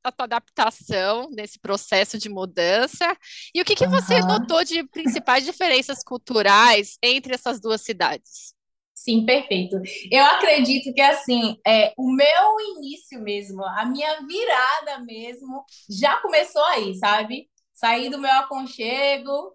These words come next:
Speaker 2: da minha família, pra ir pra cidade grande, que é São Paulo, né? Então, eu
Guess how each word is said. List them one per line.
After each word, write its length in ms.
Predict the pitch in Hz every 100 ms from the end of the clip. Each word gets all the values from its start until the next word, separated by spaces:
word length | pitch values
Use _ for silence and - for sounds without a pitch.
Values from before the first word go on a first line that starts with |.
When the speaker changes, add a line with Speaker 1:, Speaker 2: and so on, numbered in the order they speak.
| _
Speaker 2:
da 220 | 196 214
minha 240 | 220 233 233
família, 720 | 254 233 220 233 262 277 269 269 - _ _
pra 220 | 214 220
ir 80 | 220
pra 140 | 240
cidade 380 | 233 226 220 233
grande, 380 | 208 202 202 196
que 60 |
é 60 | 208
São 280 | 214 226 240
Paulo, 280 | 180 156 156
né? 120 | 170
Então, 340 | 185 214 214 202
eu 520 | 240 262 277 262